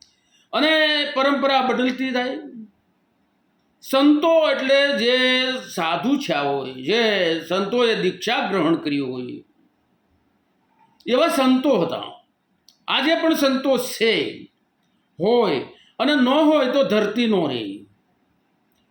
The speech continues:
પણ એની માઇલ પર જે હાસુ હોય ને એની પાસે ખોટું હાલે. જો આજ આપણા, અ, પાંચસોની નોટ હાસી હોય ને તો જ ખોટી બીજી છપાય, નકર ન હાલે.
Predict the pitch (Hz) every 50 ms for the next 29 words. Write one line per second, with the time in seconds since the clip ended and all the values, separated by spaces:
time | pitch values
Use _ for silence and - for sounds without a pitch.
0 | _ _ _ _ _ _ - 262 320 320 311 285 269 285 302 330 330 302 285 277
1 | 277 277 277 - - 277 294 294 302 311 320 277 196 165 233 233 254 285 302 254
2 | 196 202 233 240 - 294 285 277 285 330 359 330 311 294 269 254 254 262 269 262
3 | 262 262 - - 220 233 226 196 285 285 269 277 - - 254 262 269 262 240 185
4 | 160 160 196 208 180 139 107 90 - - _ _ _ _ _ _ _ _ _ _
5 | _ _ _ _ _ _ _ _ _ _ _ _ _ _ _ _ _ _ _ _
6 | _ _ _ _ _ _ 139 175 240 269 311 311 269 240 262 262 277 277 285 294
7 | 285 285 285 285 277 277 285 277 277 277 285 285 285 285 285 269 254 247 233 226
8 | 220 208 208 202 220 240 262 269 - - 277 277 269 262 240 254 269 294 - 165
9 | - 185 240 247 - 262 277 285 311 339 311 269 233 - - 220 269 320 302 -
10 | - - 240 277 - 294 262 240 247 226 233 226 - 185 180 - - - - -
11 | - _ _ _ _ _ _ _ _ _ _ _ _ _ _ _ _ _ _ _
12 | - 208 254 254 311 320 330 359 359 311 214 165 139 113 98